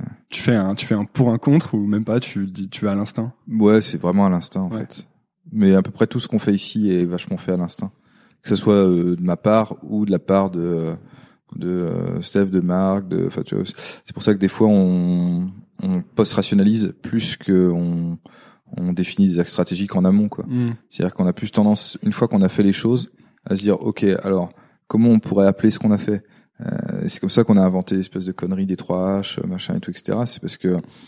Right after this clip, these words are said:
Speaker 2: moment donné, on nous demandait quelle était la, la matrice éditoriale de ce qu'on faisait.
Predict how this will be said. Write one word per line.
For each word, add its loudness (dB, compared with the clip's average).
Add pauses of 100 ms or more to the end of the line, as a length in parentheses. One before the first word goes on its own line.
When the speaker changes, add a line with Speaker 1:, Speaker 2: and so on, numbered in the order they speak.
(200)
Speaker 2:
moment -2
donné, 4
on 6
nous 4
demandait 2
quelle 0
était 0
la, -2 (380)
la -6
matrice 0
éditoriale 0
de -2
ce -10
qu'on -2
faisait. -4